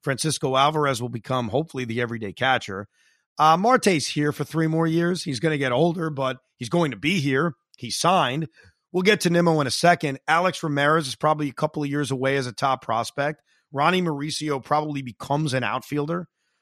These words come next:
Position player wise, I don't think there's gonna be a lot of turnover. Like, I do think that they've got a core of guys. Um,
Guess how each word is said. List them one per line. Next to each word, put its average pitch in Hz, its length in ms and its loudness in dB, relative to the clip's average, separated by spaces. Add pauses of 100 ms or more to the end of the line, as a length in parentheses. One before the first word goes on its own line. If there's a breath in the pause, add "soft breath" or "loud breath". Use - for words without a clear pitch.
(120)
Position 233 360 -2
player 175 260 4
wise, 151 300 0
I 156 40 0
don't 190 240 -2
think 170 160 -2
there's 135 160 -6
gonna 135 140 -4
be 127 80 -4
a 117 60 -4
lot 117 220 -2
of - 60 -16
turnover. 101 460 -6 (240)
Like, 127 160 -2
I 143 80 2
do 180 140 2
think 160 280 -4
that 143 120 -4
they've 139 220 -4
got 135 340 2 (640)
a - 40 -12 (120)
core 156 380 0
of 120 160 -4
guys. 127 680 0 (540)
Um, 139 480 4